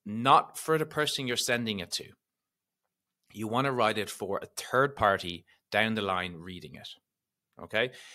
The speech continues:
So if over a course of, uh, a few letters, what we wanna do is we wanna tell your story over and over and over again, okay? So if they read your letters, or just multiple letters,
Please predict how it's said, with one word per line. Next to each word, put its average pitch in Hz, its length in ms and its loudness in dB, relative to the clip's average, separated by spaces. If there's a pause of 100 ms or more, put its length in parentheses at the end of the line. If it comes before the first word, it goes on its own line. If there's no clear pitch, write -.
(120)
So 110 240 0
if 208 260 4
over 165 500 6
a 123 60 -6
course 123 380 -2
of, 90 300 -6 (360)
uh, 92 400 -4
a 92 60 -8
few 147 320 0
letters, 82 640 0 (840)
what 127 180 0
we 160 120 2
wanna 127 260 0
do 92 380 -4
is 85 380 -6
we 104 60 -12
wanna 123 300 -2
tell 98 460 -2 (200)
your 110 240 -4
story 85 600 -4 (960)
over 110 280 4
and 92 120 -2
over 87 240 -6
and 85 100 -6
over 82 240 -6
again, - 240 -10 (560)
okay? 120 300 2 (240)
So 107 160 -2
if 101 100 -2
they 160 180 8
read 143 340 4 (260)
your 123 180 2
letters, 104 400 2
or 98 180 -2
just 92 160 -4
multiple 107 420 -2
letters, 90 440 0